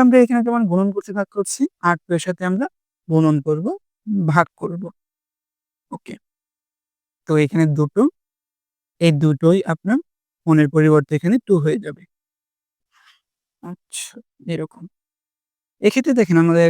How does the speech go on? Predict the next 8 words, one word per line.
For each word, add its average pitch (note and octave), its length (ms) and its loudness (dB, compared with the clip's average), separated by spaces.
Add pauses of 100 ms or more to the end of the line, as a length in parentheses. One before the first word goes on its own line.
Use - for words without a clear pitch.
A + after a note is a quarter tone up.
(280)
কোনটা A3+ 380 2
কোনটা F#3 300 -2
কাটাকাটি D3 380 -6 (100)
হবে। F3 180 -10 (680)
আমাদের A#3+ 220 2 (100)
এইবার F#3 280 2 (240)
এই G3 140 4
যে F#3+ 60 2